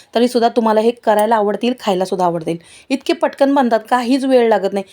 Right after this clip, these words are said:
तुम्ही रात्रीचे जरी केलेत ना, तरीसुद्धा चालतील, जर तुम्हाला वाळवण्यासाठी जागा असेल तर. मी हे ना घरातच वाळवलेले आहेत, तर ते तुम्हाला व्यवस्थित मी दाखवते. आणि बघा, प-, हा जो पापड आहे, तेलात टाकल्यानंतर कसा छान फुलतोय.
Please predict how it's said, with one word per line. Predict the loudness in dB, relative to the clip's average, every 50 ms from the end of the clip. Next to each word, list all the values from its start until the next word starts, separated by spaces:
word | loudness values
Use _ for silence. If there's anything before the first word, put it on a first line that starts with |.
| -20 -20 _ -4
तुम्ही | 0 2 2
रात्रीचे | 2 2 0 0 -2 -2 0 0 0
जरी | 0 0 -2
केलेत | -2 -2 0 2 2 2 2
ना, | 0 -2 -2 -2 0 0
तरीसुद्धा | 0 0 0 0 -2 0
चालतील, | 0 0 0 -2 -4 -8 -10 _ _ _ _ _ _ -6
जर | -4 -4
तुम्हाला | -2 0 0 0 2 0 0 -2 -6 _ -4
वाळवण्यासाठी | -4 -2 -2 -2 -4 -4 -4 -4 -2 -2 -2 0
जागा | 0 0 0 0 -2
असेल | -4 -4 -4 -6 -6 -6
तर. | -6 -6 -8 _ -20 -20 -12 _ 0
मी | 2 2
हे | 2 2 2
ना | 2 0
घरातच | 0 0 0 0 0 0 -2 -2 0
वाळवलेले | 0 0 0 0 -2 -2 -2 -2 -2
आहेत, | -2 -4 -6 -8 -10 _ _ _ _ _ -4
तर | -4 -2 0
ते | 0 0 0
तुम्हाला | 0 0 2 2 0 0 -2 _ _ _ _ -16 -6
व्यवस्थित | 0 0 2 2 2 0 -2 -4 -4
मी | -2 0
दाखवते. | 2 2 0 0 -2 -2 -2 -2 -2 -2 -4 -12 -20 _ _ -8
आणि | -4 -2
बघा, | 0 0 0 0
प-, | -2 -4 _ _ _ -12 -6 -4
हा | -4 -2 0 0 0 0
जो | 0 0 0
पापड | 0 0 0 0 0
आहे, | 0 -2 -4 -2
तेलात | 0 0 0 0 0 -2 -4
टाकल्यानंतर | -4 -2 -2 -2 -2 -4 -4 -6 -6
कसा | -6 -4 -4 -4 -4 -4 -4
छान | -4 -2 -2 -2 -2
फुलतोय. | -2 -2 -2 -2 0 0 -2 -2